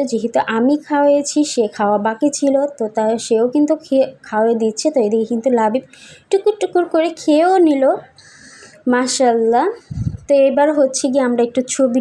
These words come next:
টবি তুলে নিলাম, একটু ভিডিও করে নিলাম। দেখেন কীভাবে চায়, চেয়ে আছে আমার ছেলে। এই তো সেদিনই হচ্ছে গিয়ে আমাদের কোল জ্বলে এসেছিল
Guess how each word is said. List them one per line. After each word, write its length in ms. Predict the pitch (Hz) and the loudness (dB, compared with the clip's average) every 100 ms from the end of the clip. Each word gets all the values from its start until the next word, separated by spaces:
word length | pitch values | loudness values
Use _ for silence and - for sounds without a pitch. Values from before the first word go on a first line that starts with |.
| 254 | 0
টবি 220 | 226 247 - | -2 -4 -2
তুলে 240 | 254 254 254 | 2 2 4
নিলাম, 280 | 240 226 233 311 330 - - - - 160 | 2 2 0 -2 -4 -16 -20 -20 -12 -6
একটু 160 | - 240 | 0 2
ভিডিও 300 | 262 233 269 269 269 | 2 2 2 0 2
করে 200 | 247 247 | 4 2
নিলাম। 360 | 240 226 226 311 - _ - - - - _ _ _ _ _ _ _ _ _ _ _ _ _ _ _ _ - - _ _ - | 0 0 0 0 -4 _ -20 -20 -20 -20 _ _ _ _ _ _ _ _ _ _ _ _ _ _ _ _ -20 -20 _ _ -6
দেখেন 360 | 226 240 302 320 320 | -2 -2 2 2 2
কীভাবে 460 | 269 254 262 247 285 - | 0 0 -2 0 -2 -2
চায়, 220 | 240 247 - - - | -2 -2 -4 -6 0
চেয়ে 240 | 269 269 240 | 4 4 4
আছে 180 | 220 - 262 | 0 0 0
আমার 180 | 233 226 - | 2 0 -2
ছেলে। 360 | 262 220 220 277 392 - - - - - - - - | 0 0 0 -2 -4 -8 -20 -20 -20 -20 -20 -20 -2
এই 180 | 311 339 349 | 2 2 2
তো 60 | 370 - | 0 2
সেদিনই 480 | 285 247 262 262 277 | 2 4 4 4 4
হচ্ছে 280 | 254 233 - 247 | 2 0 -2 -2
গিয়ে 200 | 247 233 220 | 0 0 0
আমাদের 300 | 220 226 240 - | 0 2 0 0
কোল 200 | 240 233 240 | 0 2 2
জ্বলে 220 | 240 226 233 226 | 0 2 2 0
এসেছিল 420 | 240 233 220 | -2 -2 -2